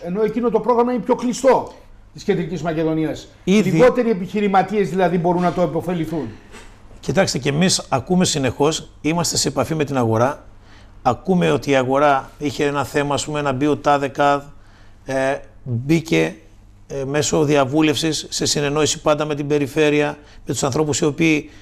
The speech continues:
Speaker 2: ασχολούνται αποκλειστικά με αυτή τη διαχείριση του προγράμματος. Ε, μπήκαν κάποιοι ακόμη, προσθέθηκαν κάποιοι ακόμη καδ, όπως επίσης δεν έχουμε αποκλείσει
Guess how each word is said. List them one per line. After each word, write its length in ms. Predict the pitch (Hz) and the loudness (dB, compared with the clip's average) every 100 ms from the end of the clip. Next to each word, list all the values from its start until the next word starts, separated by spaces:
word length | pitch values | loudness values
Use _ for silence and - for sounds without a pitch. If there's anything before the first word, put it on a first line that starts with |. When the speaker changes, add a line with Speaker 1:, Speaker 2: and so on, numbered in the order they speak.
| - | -6
Speaker 2:
ασχολούνται 540 | 135 120 147 147 160 | -4 -2 0 2 2
αποκλειστικά 560 | 147 135 131 120 - 156 | 0 -2 -6 -6 -2 -2
με 240 | 143 151 151 | 0 0 0
αυτή 240 | 120 170 | 0 -2
τη 100 | 143 | 0
διαχείριση 580 | 135 135 123 170 127 135 | 2 2 2 0 -2 -4
του 120 | - | -4
προγράμματος. 720 | 139 127 143 143 139 156 - - - - - - - | -2 2 2 0 -4 -6 -8 -18 -20 -20 -20 -20 -12
Ε, 120 | 143 | -8
μπήκαν 360 | 127 123 208 175 | -2 0 2 0
κάποιοι 300 | 156 131 147 | 0 -2 -2
ακόμη, 340 | 135 131 127 131 | -2 0 0 -2
προσθέθηκαν 500 | 139 - 170 160 131 | -4 -2 -2 -2 -4
κάποιοι 260 | 131 - | -4 -2
ακόμη 260 | 120 127 117 | -2 -2 0
καδ, 240 | 143 170 - - - - | 0 0 -2 -18 -14 -4
όπως 320 | 160 208 170 | 0 0 0
επίσης 380 | - 156 151 147 | 0 0 0 2
δεν 140 | 190 | 2
έχουμε 240 | 208 196 185 | 2 2 0
αποκλείσει 760 | - 127 147 147 - 131 117 | 0 -2 2 2 2 -2 -4